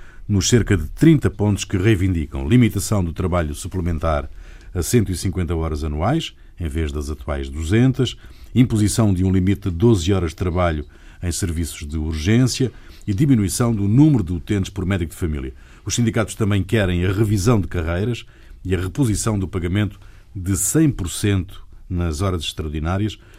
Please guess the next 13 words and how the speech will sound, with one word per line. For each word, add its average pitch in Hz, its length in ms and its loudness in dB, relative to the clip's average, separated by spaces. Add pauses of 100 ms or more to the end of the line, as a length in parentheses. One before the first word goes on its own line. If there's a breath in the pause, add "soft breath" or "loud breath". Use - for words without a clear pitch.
(140 soft breath)
que - 100 -10
recebem 90 520 -2 (260 soft breath)
desde 90 320 -2
dois 92 280 0
mil 117 220 4 (160)
e 98 140 -4
doze, 95 480 -2
com 85 220 -6
cortes - 460 -4 (320 soft breath)
de 95 180 -4
cinquenta 95 420 -4
por - 120 -12
cento. 69 280 -10